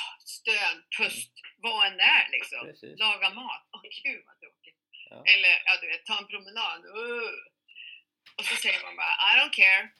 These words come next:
Speaker 1: just do it."
Speaker 2: Precis. Massive action är det man får göra.
Speaker 1: Ja.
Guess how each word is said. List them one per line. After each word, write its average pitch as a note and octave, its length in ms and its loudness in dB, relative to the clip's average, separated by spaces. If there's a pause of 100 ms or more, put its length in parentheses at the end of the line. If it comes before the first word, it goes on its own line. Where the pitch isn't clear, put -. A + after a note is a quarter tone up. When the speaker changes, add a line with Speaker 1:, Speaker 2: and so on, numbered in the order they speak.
(120)
Speaker 1:
just - 280 -6
do E3 180 -8
it." - 260 -16
Speaker 2:
Precis. B2 420 -16 (180)
Massive C#3+ 480 -8 (100)
action B2 340 -6 (160)
är D3 60 -2
det C3+ 60 -4
man B2+ 160 -10
får C#3 120 -8
göra. A#2 220 -6
Speaker 1:
Ja. - 120 0